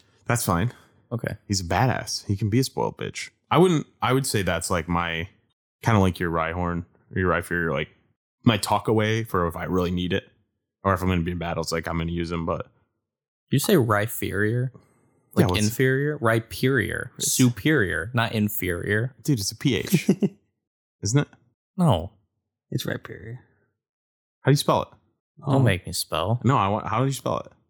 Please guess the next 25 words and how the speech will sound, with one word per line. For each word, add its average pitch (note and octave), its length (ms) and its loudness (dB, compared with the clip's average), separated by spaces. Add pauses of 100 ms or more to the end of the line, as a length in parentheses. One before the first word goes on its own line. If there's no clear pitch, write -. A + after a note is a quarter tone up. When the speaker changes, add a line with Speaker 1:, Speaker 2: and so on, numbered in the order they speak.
(280)
Speaker 1:
I D3 80 2
mean, D3 120 4
it B2 100 -2
could E3+ 140 0
be, A#2+ 420 0
Rhyperior C3+ 600 2
makes F#2+ 240 -2
more E2+ 200 -2
sense. - 420 -8 (300)
But G#2+ 120 2
I - 40 4
Speaker 2:
Yeah, B2 100 6
Speaker 1:
thought G#2 80 2
Speaker 2:
it's C3+ 80 2
Speaker 1:
it - 40 0
was C#3 60 -2
P B2+ 200 0
H. C#3 60 2
Speaker 2:
Rhyperior. F#2 340 -4 (280)
Speaker 1:
Is G2+ 80 -8
it G#2 80 -6
P A#2 180 2
H? B2+ 340 -2 (680)
Speaker 2:
P-, - 300 -2
superior, D3+ 1040 0